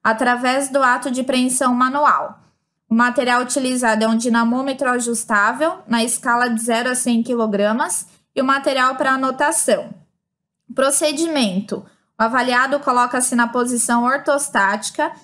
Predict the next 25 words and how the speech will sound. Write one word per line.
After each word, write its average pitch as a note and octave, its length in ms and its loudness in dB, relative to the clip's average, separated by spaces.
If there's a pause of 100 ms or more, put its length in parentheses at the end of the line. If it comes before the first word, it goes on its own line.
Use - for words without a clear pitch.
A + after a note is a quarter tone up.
(120)
segura C4+ 520 0
confortavelmente C#4 1200 0
o A3 80 2
dinamômetro, A#3+ 960 2 (340)
que A3+ 40 2
deverá A#3+ 460 2
estar B3 380 -2
com B3 100 0
os B3 140 0
ponteiros A#3 580 0
na A3+ 140 2
escala A#3 540 0
zero, A3 520 0 (320)
na A3+ 140 2
linha C4 300 0
do C#4 100 0
antebraço, C4 840 0
ficando B3+ 680 -2
este B3 560 0 (300)
paralelo C4+ 580 2
ao C#4+ 220 4
eixo C4 340 -2
longitudinal B3+ 920 0
do C#4 160 0
corpo. F#3+ 580 -2